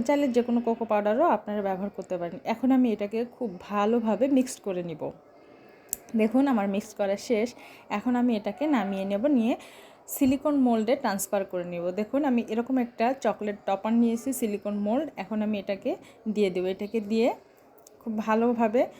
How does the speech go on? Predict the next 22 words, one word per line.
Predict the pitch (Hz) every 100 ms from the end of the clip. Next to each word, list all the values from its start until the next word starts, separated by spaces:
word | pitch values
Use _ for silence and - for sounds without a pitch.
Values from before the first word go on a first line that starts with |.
| - - -
মানে | 202 202 202
হচ্ছে | 208 - 240
আমি | 220
এটাকে | 202 202 214
ছড়িয়ে | 233 202 180
দেবো। | 180 - 214
নিচের | 233 269 262
লেয়ারটা | 262 254 254 277 - - - 220
আমি | 226
একটু | 220 247 226
মোটা | 214 220
করে | 226 220 208
দিব, | 220 233
দেওয়ার | 220 208
পর | 233 269
আমি | 226 202
এটাকে | 202 240 233
ট্যাপ | 202 196 -
করে | 196 190
নিব। | 151 139 139 - - - - - - - -
ট্যাপ | 220 214
করে | 226